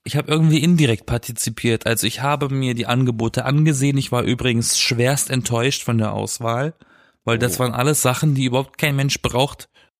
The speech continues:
Speaker 2: Ja, so ist es doch irgendwie jedes Jahr, wenn ich an Black Friday
Speaker 1: Und
Speaker 2: denke.
Speaker 1: die Sachen, die ich, also ich musste tatsächlich in den Elektrofachhandel gehen an diesem Tag,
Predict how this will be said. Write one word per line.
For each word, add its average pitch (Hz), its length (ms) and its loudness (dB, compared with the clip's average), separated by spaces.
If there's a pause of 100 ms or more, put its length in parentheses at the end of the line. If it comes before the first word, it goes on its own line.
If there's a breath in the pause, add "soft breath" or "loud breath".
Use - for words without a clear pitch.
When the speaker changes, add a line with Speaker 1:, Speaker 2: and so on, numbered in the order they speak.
(340)
Speaker 2:
Ja, 147 400 2
so 120 120 0
ist 110 120 0
es 95 80 -4
doch 98 140 -2
irgendwie 98 240 -2
jedes 85 380 0
Jahr, 76 320 -2
wenn 76 160 -6
ich - 340 -8
an 82 160 -8
Black 80 160 -2
Friday - 300 -2
Speaker 1:
Und 139 180 4
Speaker 2:
denke. 87 340 -4 (560 soft breath)
Speaker 1:
die 151 100 2
Sachen, 165 340 4
die 143 180 2
ich, 143 140 -2 (240 loud breath)
also 135 160 0
ich 139 100 2
musste 156 460 2
tatsächlich 147 600 -2
in 131 100 0
den 127 100 2
Elektrofachhandel 127 960 0
gehen 120 400 2
an 127 120 0
diesem 123 280 0
Tag, 127 440 -4